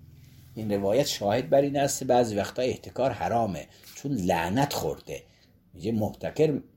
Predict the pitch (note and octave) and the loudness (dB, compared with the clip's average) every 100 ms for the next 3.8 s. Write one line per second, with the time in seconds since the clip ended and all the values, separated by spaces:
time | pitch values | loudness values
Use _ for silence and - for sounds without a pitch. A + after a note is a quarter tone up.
0 | _ _ - F3+ A2 C3 A2 B2 C3+ A#2 | _ _ -6 -2 4 4 6 4 4 2
1 | F2+ F2 D2+ - A#2 - - - - E2+ | 2 2 2 0 -2 -4 -8 -10 -8 -8
2 | E2+ - C3 - - - B2+ D3+ - - | -6 0 0 0 -8 -2 0 0 -2 -2
3 | D#2+ E2 A#2+ - E3+ D3+ E2+ D2 | 0 2 0 0 2 2 2 0